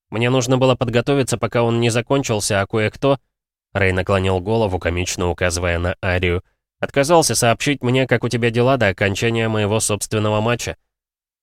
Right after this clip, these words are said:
Улыбка исчезла с лица Вив. Ее плечи поникли, и Рэю показалось, что она сдерживает раздражение.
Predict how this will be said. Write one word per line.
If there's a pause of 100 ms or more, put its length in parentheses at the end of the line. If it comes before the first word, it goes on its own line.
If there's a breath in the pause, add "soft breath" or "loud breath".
(320)
Улыбка
исчезла
с
лица
Вив. (440)
Ее
плечи
поникли,
и
Рэю
показалось,
что
она
сдерживает
раздражение.